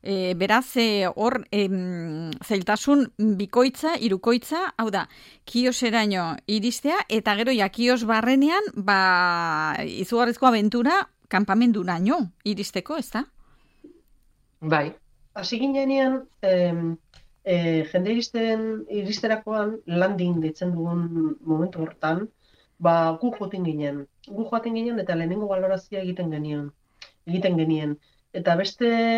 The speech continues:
Speaker 3: O N G-ren bat joaten zen eta, eta, em, eta arropa ematen zien, arropa eta janaria. Eta orduan, handik, eh, ekartzen zituzten bialera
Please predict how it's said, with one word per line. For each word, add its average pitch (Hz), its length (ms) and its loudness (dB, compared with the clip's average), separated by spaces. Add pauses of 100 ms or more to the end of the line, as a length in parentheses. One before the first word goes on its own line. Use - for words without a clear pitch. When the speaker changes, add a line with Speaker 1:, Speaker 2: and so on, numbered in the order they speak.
(120)
Speaker 3:
O 214 120 2
N 220 120 2
G-ren 214 340 -4
bat 208 180 -2
joaten 202 320 -4
zen 226 200 -4
eta, 170 240 -4 (160)
eta, 170 320 -4 (400)
em, 156 720 -4
eta 165 240 -4
arropa - 280 -2
ematen 156 300 -2
zien, 143 360 -8 (140)
arropa 170 380 -2
eta 175 160 -4
janaria. 147 500 -8 (460)
Eta 185 200 4
orduan, 240 340 2 (800)
handik, 214 640 0
eh, 156 600 -2
ekartzen 175 360 -4
zituzten 208 480 -2
bialera 160 580 0